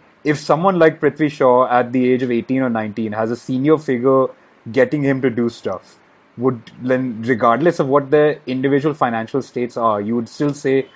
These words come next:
"Look, this is a kid who got le-, led astray by, you know, senior pe-,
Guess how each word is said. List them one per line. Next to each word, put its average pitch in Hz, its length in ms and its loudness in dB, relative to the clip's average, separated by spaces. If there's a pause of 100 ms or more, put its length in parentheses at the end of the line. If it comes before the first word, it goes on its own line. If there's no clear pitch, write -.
(120)
"Look, 131 180 2
this 127 140 0
is 131 80 -4
a 143 60 4
kid 139 240 2
who 135 80 4
got 131 180 6
le-, 127 280 -2 (120)
led 120 460 0 (220)
astray 123 340 -2
by, 120 200 4
you 117 220 0
know, 113 120 -4
senior 120 320 -2
pe-, 120 180 -2